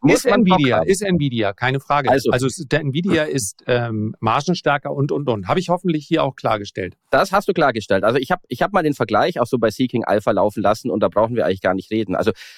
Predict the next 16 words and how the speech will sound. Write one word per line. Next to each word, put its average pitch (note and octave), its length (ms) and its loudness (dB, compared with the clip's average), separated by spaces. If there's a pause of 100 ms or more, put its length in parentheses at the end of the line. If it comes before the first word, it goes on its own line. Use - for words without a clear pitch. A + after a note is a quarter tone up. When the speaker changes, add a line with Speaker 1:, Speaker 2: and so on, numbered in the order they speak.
(120)
Speaker 1:
die C3 100 4
S D3 140 -2
K C3 120 -2
Hynix, F3 320 0
ich C3+ 100 -6
kenn F#3+ 220 0
sie - 160 -2
eigentlich, E3+ 320 0
muss C3+ 120 0
ich - 100 -4
ehrlich C#3 200 0
sagen, B2 300 0
durch A#2 200 2
unseren G#2+ 300 -2
China-Spezialisten A2 800 -2
Erik, A#2+ 380 0